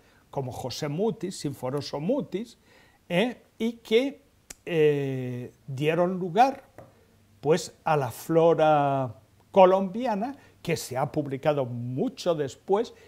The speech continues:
y que se sigue intentando publicar. Celestino Mutis es el gran, eh,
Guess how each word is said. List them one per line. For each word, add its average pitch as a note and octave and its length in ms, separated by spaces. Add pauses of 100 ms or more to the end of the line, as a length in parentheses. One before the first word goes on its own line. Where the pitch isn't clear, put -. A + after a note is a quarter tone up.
y E3+ 140
que C3+ 180
se A#2+ 220
sigue F#3 400
intentando C#3+ 640
publicar. A2 520 (280)
Celestino F#3+ 640
Mutis F#3 540
es D#3+ 200
el C3 180
gran, G#3 420 (640)
eh, C#3+ 340